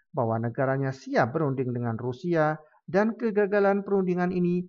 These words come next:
sama halnya dengan awal Perang Dunia Ketiga. Sementara itu, Presiden Rusia Vladimir Putin baru-baru ini dikontak telepon dengan Kanselir Jerman Olaf Scholz menyatakan, Ukraina sedang mencoba untuk keluar dari pembicaraan damai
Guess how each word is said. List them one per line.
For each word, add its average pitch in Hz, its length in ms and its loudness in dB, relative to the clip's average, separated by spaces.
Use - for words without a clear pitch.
sama 120 400 0
halnya 120 240 -2
dengan 117 400 -4
awal 214 400 -2
Perang 127 480 -4
Dunia 113 560 -4
Ketiga. 127 800 -2
Sementara 226 480 6
itu, 202 240 6
Presiden 180 480 4
Rusia 165 400 2
Vladimir 165 560 2
Putin 165 480 -2
baru-baru 156 480 2
ini 160 160 -2
dikontak 143 560 -4
telepon 165 400 0
dengan 139 320 -4
Kanselir 135 560 0
Jerman 151 560 -2
Olaf 147 320 6
Scholz 156 560 -2
menyatakan, 147 880 0
Ukraina 233 480 2
sedang 208 320 0
mencoba 185 480 2
untuk 151 320 -4
keluar 180 400 0
dari 131 320 -2
pembicaraan 127 640 -2
damai 147 480 0